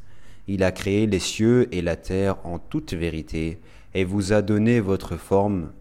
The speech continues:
et quelle belle forme il vous a donnée. Et vers lui est le devenir. Il sait ce qui est dans les cieux et la terre,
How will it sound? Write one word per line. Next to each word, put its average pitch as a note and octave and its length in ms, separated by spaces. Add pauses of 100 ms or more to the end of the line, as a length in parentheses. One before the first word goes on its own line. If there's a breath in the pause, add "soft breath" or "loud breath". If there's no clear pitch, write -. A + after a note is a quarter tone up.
et F#2 100
quelle A#2 320
belle F#2 240
forme G#2+ 420
il E2+ 260
vous E2 240
a E2 100
donnée. E2 440 (380)
Et A#2+ 140
vers A2+ 240
lui A#2 380
est A2+ 60
le G#2 120
devenir. F#2 760 (1120)
Il G2 160
sait C3+ 300
ce B2+ 180
qui G#2+ 360
est A#2+ 260
dans E2+ 180
les E2+ 140
cieux G#2 520 (100)
et F2 100
la E2 120
terre, F2+ 460